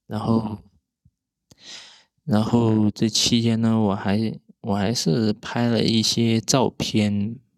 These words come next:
不过，嗯，有些可以放show notes，有些就，因为我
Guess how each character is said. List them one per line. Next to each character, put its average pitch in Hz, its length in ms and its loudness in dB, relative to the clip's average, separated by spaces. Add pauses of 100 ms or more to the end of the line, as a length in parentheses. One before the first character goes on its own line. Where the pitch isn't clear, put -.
(120)
不 110 160 0
过， - 400 0 (240)
嗯， 110 400 2
有 104 200 2
些 139 200 0
可 - 180 0
以 110 80 4
放 107 260 0
show 107 240 2
notes， 104 460 -2
有 - 260 -2
些 110 260 0
就， 107 420 -2 (880)
因 107 140 -2
为 101 440 2
我 85 380 -8